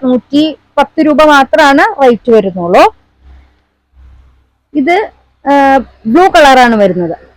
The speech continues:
ബ്ലൂ കളറിൽ വരുന്ന പ്രിന്റ് ആണ്. അപ്പൊ ഈ ഡിസൈനിന്റെ ഇത്രയും കളർ ചേഞ്ചുകളാണ് വരുന്നത്. ഇപ്പൊ നിങ്ങൾക്ക് ഇതിൽ നിന്ന് വേണമെങ്കിൽ സെലക്ട്, ആ, സ്ക്രീൻഷോട്ട് എടുത്ത് അയക്കാം,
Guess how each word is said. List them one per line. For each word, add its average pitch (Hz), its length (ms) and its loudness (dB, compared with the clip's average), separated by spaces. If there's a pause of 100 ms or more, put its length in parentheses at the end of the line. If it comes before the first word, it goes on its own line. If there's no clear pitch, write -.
(260)
ബ്ലൂ 285 120 0
കളറിൽ 226 440 2
വരുന്ന 208 280 0
പ്രിന്റ് 196 380 -2
ആണ്. 180 160 -2
അപ്പൊ 320 200 -2
ഈ 370 260 0 (300)
ഡിസൈനിന്റെ 285 520 2
ഇത്രയും 294 320 0
കളർ 240 220 2
ചേഞ്ചുകളാണ് 240 640 0
വരുന്നത്. 190 560 -2 (1000)
ഇപ്പൊ 359 300 -2
നിങ്ങൾക്ക് 381 320 0
ഇതിൽ 370 260 2
നിന്ന് 370 220 2
വേണമെങ്കിൽ 349 340 4
സെലക്ട്, - 640 -2
ആ, 269 340 2
സ്ക്രീൻഷോട്ട് 330 560 0
എടുത്ത് 302 440 2 (100)
അയക്കാം, 262 460 0